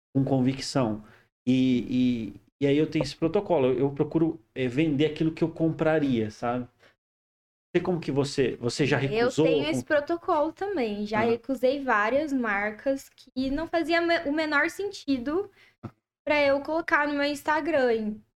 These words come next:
Speaker 2: Porque, gente, trabalha com isso. Eu acho, acredito que não pode ser nada fake news.
Speaker 1: Aham.
Speaker 2: E eu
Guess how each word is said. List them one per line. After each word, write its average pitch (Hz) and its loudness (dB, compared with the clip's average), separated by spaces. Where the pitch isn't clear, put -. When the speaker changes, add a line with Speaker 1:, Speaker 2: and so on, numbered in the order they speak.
Speaker 2:
Porque, 220 -6
gente, 214 -8
trabalha 226 -2
com 294 -12
isso. 277 -12
Eu 233 0
acho, 226 -2
acredito 220 -8
que - -20
não 233 -14
pode 226 0
ser 233 -4
nada 226 -4
fake 233 -2
news. 233 -10
Speaker 1:
Aham. - -8
Speaker 2:
E 254 0
eu 302 0